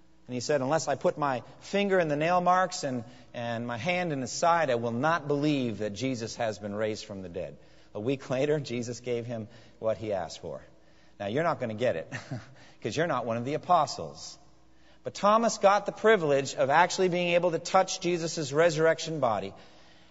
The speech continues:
And he, I believe, probably fell on his knees, although the text doesn't say it, but just fell at least in his heart and said, "My Lord and my God."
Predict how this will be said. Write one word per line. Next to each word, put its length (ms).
And 140
he, 280
I 140
believe, 480
probably 440
fell 320
on 120
his 140
knees, 400
although 180
the 80
text 280
doesn't 180
say 220
it, 120
but 140
just 340
fell 360
at 80
least 280
in 80
his 120
heart 400
and 160
said, 300
"My 220
Lord 520
and 300
my 240
God." 480